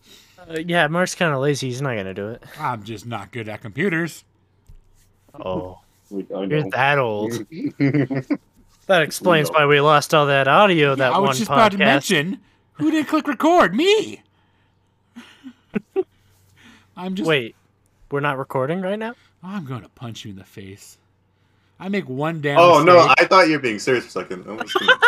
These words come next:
Speaker 2: <laughs> I make
Speaker 3: All right.
Speaker 2: one mistake. Y'all can suck a ding dong.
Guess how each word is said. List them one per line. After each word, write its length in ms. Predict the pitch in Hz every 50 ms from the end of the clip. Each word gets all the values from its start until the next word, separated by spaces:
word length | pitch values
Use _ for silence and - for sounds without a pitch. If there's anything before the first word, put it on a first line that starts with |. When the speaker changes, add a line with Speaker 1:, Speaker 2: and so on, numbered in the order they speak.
| 523 539
Speaker 2:
<laughs> 240 | 539 - - - -
I 140 | 240 311
make 160 | 330 370 359 -
Speaker 3:
All 60 | -
right. 80 | - 180
Speaker 2:
one 260 | 180 196 240 269 262
mistake. 720 | 254 262 392 - - - 214 190 151 131 113 - - - _ _ _ _ _ _ _ _ _ _ _ _ _ _ _ _ _ _ _ _ _ _ _ _ _ _
Y'all 340 | - 190 208 247 285 330 370
can 160 | - 320 208
suck 440 | - - - - - - 202 208 208
a 40 | 240
ding 400 | 156 110 107 123 127 135 139 135
dong. 420 | 123 120 117 117 113 113 113 117